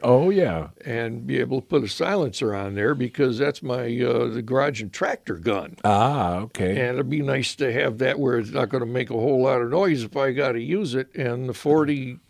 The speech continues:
Speaker 2: cal Smith and Wesson's got more punch than the, uh, than the forty-five A C P.
Speaker 1: Yeah.
Speaker 2: Because out of the sixteen of those bullets we did on that test,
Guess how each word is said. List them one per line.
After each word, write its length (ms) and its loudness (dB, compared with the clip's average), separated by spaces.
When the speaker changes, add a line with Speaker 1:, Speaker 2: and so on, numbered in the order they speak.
Speaker 2:
cal 260 2
Smith 400 0
and 120 -2
Wesson's 520 -2
got 180 6
more 160 4
punch 460 -4
than 260 -4
the, 280 -4
uh, 180 -8
than 200 -2
the 60 -4
forty-five 640 0
A 160 -2
C 240 -6
P. 420 -4
Speaker 1:
Yeah. 200 0
Speaker 2:
Because 440 -2
out 180 2
of 100 -2
the 80 -4
sixteen 760 -4
of 120 -4
those 240 -2
bullets 640 -2
we 180 -4
did 300 -2
on 200 -2
that 360 -6
test, 340 -4